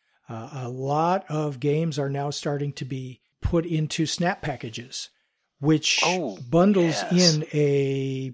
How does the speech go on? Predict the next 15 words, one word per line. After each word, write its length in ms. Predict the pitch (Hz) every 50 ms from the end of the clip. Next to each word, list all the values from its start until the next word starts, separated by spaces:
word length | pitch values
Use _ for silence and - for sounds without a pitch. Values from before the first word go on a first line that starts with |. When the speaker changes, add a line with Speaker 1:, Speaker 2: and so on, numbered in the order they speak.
| - _
Speaker 1:
pre-configured 1800 | - - - - - 196 208 214 202 202 202 202 196 196 190 185 175 - - 165 151 - - - 165 156 175 170 165 165 165 165 165 160 156 147
version 460 | 143 147 147 147 147 - - 175 151
of 240 | 151 143 127 - -
Wine 680 | 123 117 120 123 127 143 151 165 165 175 175 180 170
or 600 | 175 170 156 143 143 139 135 139 139 135 131 139 131
whatever 480 | 131 143 156 175 180 170 165 170 156
other 240 | 156 156 160 156 143
things 380 | 135 - 165 147 156 151 127 120
you 80 | 135 131
need 260 | 131 131 135 151 160
to 80 | - 127
make 200 | 127 135 - -
it 60 | 139
run 280 | 135 127 131 139 156 160
well. 360 | 160 165 185 202 220 220